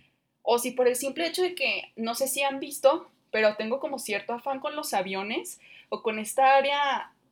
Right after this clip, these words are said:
aérea, vaya, ahí el juego de palabras, eh, porque previamente yo ya había hablado de un programa de historia, de, bueno, de History Channel,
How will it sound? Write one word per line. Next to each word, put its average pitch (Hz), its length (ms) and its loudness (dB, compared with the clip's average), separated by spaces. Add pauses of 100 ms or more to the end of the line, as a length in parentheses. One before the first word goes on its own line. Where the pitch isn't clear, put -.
(180)
aérea, 208 640 2
vaya, 240 460 0
ahí 233 200 0
el 247 100 -4
juego 254 240 2
de 262 80 2
palabras, 233 720 -2
eh, 202 500 -4 (760)
porque 233 320 2
previamente 262 880 2 (440)
yo 247 240 6
ya 269 160 4
había 294 200 2
hablado 285 280 4
de 254 80 -2
un 220 100 -4
programa 233 400 0
de 240 80 2
historia, 214 640 -6 (460)
de, 190 280 0
bueno, 214 220 -4
de 226 60 -2
History 226 360 -4
Channel, 202 360 -2